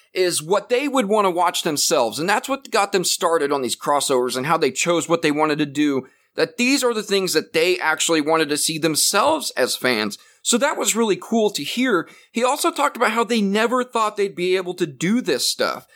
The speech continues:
And me and Joe Prime and David on the old Supercast show used to talk about that all the time, about how when Arrow introduced the Suicide Squad, but then they were told, "No, you gotta shut that shit down 'cause we got a Suicide Squad movie coming out."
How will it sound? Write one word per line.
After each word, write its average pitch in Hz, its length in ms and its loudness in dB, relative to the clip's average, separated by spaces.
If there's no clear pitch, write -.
And 196 380 2
me 254 380 2
and 226 160 2
Joe 214 180 2
Prime 214 440 2
and 180 260 -2
David 175 400 2
on 156 380 0
the 170 120 -2
old 170 300 2
Supercast 240 500 0
show 180 180 2
used 120 280 -2
to 160 60 -8
talk 202 140 0
about 160 200 0
that 156 240 0
all 214 200 2
the 220 120 0
time, 254 560 0
about 190 280 0
how 202 180 0
when 202 280 0
Arrow 208 320 2
introduced 185 440 0
the 156 60 -2
Suicide 196 520 0
Squad, 156 400 0
but 160 140 -2
then 190 120 2
they 190 80 2
were 180 120 2
told, 180 300 0
"No, 160 240 2
you 147 120 -2
gotta 147 160 0
shut 147 300 0
that 135 140 2
shit 135 240 0
down 190 420 0
'cause 139 160 -2
we 147 80 -2
got 147 140 2
a 143 40 0
Suicide 139 440 2
Squad 139 260 0
movie 214 320 0
coming 226 300 0
out." 220 240 -2